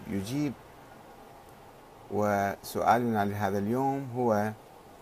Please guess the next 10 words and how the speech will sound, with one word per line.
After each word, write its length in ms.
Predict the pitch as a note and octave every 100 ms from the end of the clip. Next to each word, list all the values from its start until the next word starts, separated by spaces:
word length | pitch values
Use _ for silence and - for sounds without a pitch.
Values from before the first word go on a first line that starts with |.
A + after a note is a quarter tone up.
| - - - -
هل 160 | C3 C3
توجد 360 | E3 E3 D3+
في 140 | - B2
الإسلام 680 | - - B2 B2+ C3 C3 B2+ - - - - - - - -
حرية 480 | A#2+ A2 A#2+ B2 A2
عقائدية؟ 800 | - - - - G#2 A2+ G#2+ G#2 A2 - -
أو 80 | G2
هل 240 | G2+ G2+
يعترف 500 | G2+ F2+ - C3 C3
الإسلام 720 | G2+ - G2+ A2+ A#2 A#2+ A2